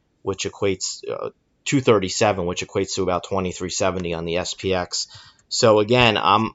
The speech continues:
I'm in kind of this, you know, bearish camp, at least over the short term here. Um, I'd be, the vix, I'm kind of concerned is gonna maybe spike a little bit. It has that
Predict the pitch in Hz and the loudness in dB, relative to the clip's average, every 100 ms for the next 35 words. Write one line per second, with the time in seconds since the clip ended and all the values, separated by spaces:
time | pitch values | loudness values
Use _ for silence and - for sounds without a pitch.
0 | - 110 139 139 131 123 120 117 107 107 | 2 4 4 2 2 2 4 4 4 0
1 | 101 - _ _ 120 101 98 92 - 104 | -2 -10 _ _ -4 0 -2 -2 0 2
2 | 113 110 - - 110 107 101 98 98 98 | 4 2 -2 -2 0 0 0 0 0 -2
3 | 101 95 98 95 - 101 95 107 101 101 | -2 0 -2 -2 0 2 0 -2 -2 -2
4 | 101 98 95 95 - - _ - 92 95 | -2 0 -2 -4 -14 -20 _ -6 0 2
5 | 92 90 - - - - - 107 110 107 | 2 0 -6 -16 -18 -12 -6 -4 -4 -6
6 | - - 101 107 113 - 104 101 - 113 | -10 -8 -4 -2 -2 -2 -2 -2 -2 0
7 | 107 - 104 - 107 104 101 92 - 101 | 0 -2 -6 -2 0 0 -2 -6 -4 -2
8 | 101 101 95 - - 104 101 98 101 98 | 0 0 0 -4 -2 0 0 0 2 2
9 | 92 98 92 78 95 101 101 95 | 2 2 0 0 0 0 0 -2